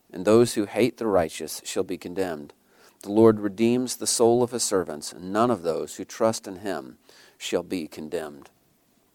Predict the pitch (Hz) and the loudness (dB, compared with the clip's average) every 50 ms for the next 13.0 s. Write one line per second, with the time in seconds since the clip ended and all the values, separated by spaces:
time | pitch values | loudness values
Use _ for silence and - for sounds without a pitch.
0 | _ _ _ _ _ _ _ - - 139 180 180 156 127 117 110 101 98 101 107 | _ _ _ _ _ _ _ -4 -4 -4 -4 -4 -8 -6 -6 -6 -6 -6 -8 -6
1 | 127 156 143 120 98 92 92 90 90 - - - 165 123 98 92 92 - 92 - | -6 -6 -6 -8 -8 -12 -14 -14 -14 -10 -8 -6 -6 -6 -8 -8 -10 -14 -12 -8
2 | - 120 117 110 - 113 95 - 92 110 113 123 120 107 87 87 85 87 98 117 | -6 -6 -6 -6 -6 -8 -8 -6 -2 -2 -2 -2 -2 -6 -10 -10 -6 0 2 4
3 | 147 160 - - - 90 80 87 - - - _ - - - _ _ - 82 85 | 4 2 0 -2 -2 -2 -2 -2 -4 -8 -12 _ -20 -20 -20 _ _ -8 -6 -2
4 | 85 82 - - 101 98 - - 117 107 104 98 95 95 92 92 - - - 117 | -2 -2 0 2 0 0 0 0 -2 0 -2 -2 -4 -6 -10 -10 -10 -12 -8 -8
5 | 123 135 - - - 110 95 90 87 92 - - - - - 120 113 104 101 95 | -8 -8 -8 -10 -10 -10 -10 -10 -12 -12 -14 -16 -14 -8 -4 -4 -2 -2 -2 -4
6 | 90 92 - _ _ _ _ _ _ - 110 104 - 104 101 104 107 107 120 117 | -6 -8 -12 _ _ _ _ _ _ -4 -4 -4 -4 -6 -4 -2 2 2 2 2
7 | 107 101 95 - 101 92 104 101 92 87 104 98 107 120 110 90 90 - - 92 | 0 -4 -6 -10 -12 -12 -10 -12 -10 -8 -4 -4 -2 -2 -2 -2 -4 -6 -10 -12
8 | 95 95 92 92 92 107 101 101 95 92 90 - 107 104 104 - 110 90 90 - | -10 -10 -10 -12 -12 -8 -6 -6 -6 -6 -6 -8 -8 -8 -8 -8 -10 -14 -14 -14
9 | - - _ - 98 _ - 117 113 113 104 98 87 90 - - - 101 90 82 | -18 -20 _ -20 -20 _ -8 -6 -6 -6 -6 -8 -12 -14 -16 -10 -8 -8 -8 -8
10 | 95 98 101 98 104 101 95 85 82 82 - - 123 120 123 110 90 82 82 80 | -6 -6 -4 -4 -4 -8 -8 -12 -12 -14 -14 -10 -10 -8 -8 -8 -10 -12 -14 -16
11 | 80 _ _ - - _ _ - 95 95 71 92 101 107 110 107 107 - - - | -18 _ _ -20 -20 _ _ -10 -10 -8 -4 -2 0 2 2 2 0 -4 -6 -8
12 | 92 - - - 98 92 90 87 85 92 101 113 117 104 90 85 85 87 - | -8 -8 -4 -4 -4 -2 -2 -2 0 2 2 4 4 4 4 4 4 2 -2